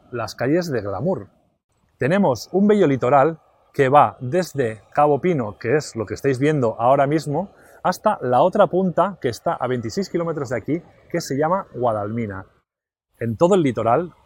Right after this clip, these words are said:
podéis disfrutar de hoteles de lujo,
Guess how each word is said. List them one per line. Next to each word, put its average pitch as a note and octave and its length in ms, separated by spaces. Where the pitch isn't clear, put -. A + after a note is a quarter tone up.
podéis B2 380
disfrutar C3 580
de A2 400
hoteles A#2 440
de A#2 100
lujo, D3+ 480